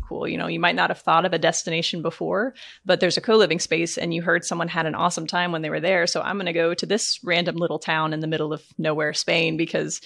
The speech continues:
there's a really cool community and I'm, you know, paying for that experience versus just a place to live. And that's the difference between co-living and traditional, you know, shared housing or shared roommates situation.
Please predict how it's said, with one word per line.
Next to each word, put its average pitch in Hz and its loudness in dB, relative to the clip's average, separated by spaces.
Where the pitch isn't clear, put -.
there's 175 0
a 175 0
really 170 0
cool 165 -4
community 156 -4
and - -4
I'm, 165 -6
you 160 -8
know, 156 -4
paying 180 -2
for 170 -4
that 160 0
experience - -4
versus 165 -4
just - -2
a - -6
place - -6
to - -4
live. - -8
And 180 -4
that's 180 0
the - -6
difference 175 -4
between 170 -4
co-living 175 6
and 165 -2
traditional, 165 -4
you 165 -8
know, 170 -6
shared 165 -2
housing 165 -2
or 160 -4
shared - -4
roommates 185 -4
situation. - -8